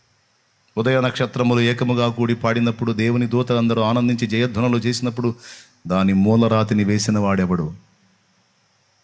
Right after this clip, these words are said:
ఇక ఒక్కొక్కటి ఒక్కొక్కటి ఆయన చేసినవన్నీ చెబుతుంటాడు. దేవుడు చేసిన సృష్టి అంతా చెబుతుంటాడు. "నేను చేసిన నీటి గుర్రం నీకు తెలుసా?" అంటాడు. "మకరం సంగతి నీకు తెలుసా?" అంటాడు.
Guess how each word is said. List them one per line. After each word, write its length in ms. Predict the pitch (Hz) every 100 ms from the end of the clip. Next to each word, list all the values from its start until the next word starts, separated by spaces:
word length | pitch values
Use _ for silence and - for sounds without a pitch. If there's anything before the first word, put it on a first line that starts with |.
| _ _ _ _ _ _ _ _ _ _ _ _ _ _ _ _ _ 107
ఇక 120 | 113
ఒక్కొక్కటి 380 | 117 139 139 131
ఒక్కొక్కటి 280 | 139 139
ఆయన 200 | 120 113
చేసినవన్నీ 520 | 107 143 151 147 147 143
చెబుతుంటాడు. 520 | 143 143 135 127 113
దేవుడు 320 | 120 139 147
చేసిన 300 | 139 139 147
సృష్టి 300 | 135 135 139
అంతా 160 | 135 135
చెబుతుంటాడు. 560 | 131 127 127 120 - _ _ _ _ _ _ _ _ _ _ _ _ _ _ _ _ _ _ _ 120
"నేను 160 | 123 120
చేసిన 300 | 143 139 139
నీటి 300 | 131 147 143
గుర్రం 340 | 143 139 131
నీకు 160 | 127 120
తెలుసా?" 360 | 123 120 131
అంటాడు. 480 | 123 117 117 107 - - _ _ _ _ _ _ _ _ _ _ _ _ _ _ _ -
"మకరం 360 | 117 131 156 156
సంగతి 340 | 147 147 139
నీకు 160 | 135 123
తెలుసా?" 440 | 127 131 139 139
అంటాడు. 440 | 135 123 120 110